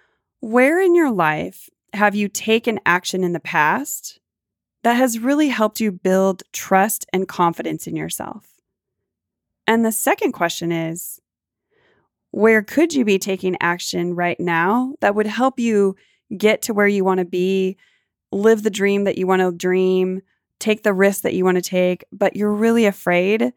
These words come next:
and because you're afraid, you're not taking action? I just want you to think about those two things. Because as Karen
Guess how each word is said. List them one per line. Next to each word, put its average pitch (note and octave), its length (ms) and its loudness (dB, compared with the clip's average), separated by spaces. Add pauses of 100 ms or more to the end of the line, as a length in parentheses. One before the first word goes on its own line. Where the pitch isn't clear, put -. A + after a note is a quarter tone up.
(400)
and G3+ 120 2
because G#3 400 0
you're G#3+ 140 4
afraid, F#3 360 0
you're F3+ 100 0
not F3+ 280 2
taking E3+ 340 -6
action? - 540 -6 (360)
I A#3 60 0
just C4+ 220 2
want C#4 120 2
you B3+ 60 -2
to B3 80 2
think A#3 180 0
about G3 220 0
those F#3+ 240 0
two G#3 200 2
things. - 580 -6 (840)
Because A#3+ 260 2
as A#3+ 240 0
Karen B3 680 0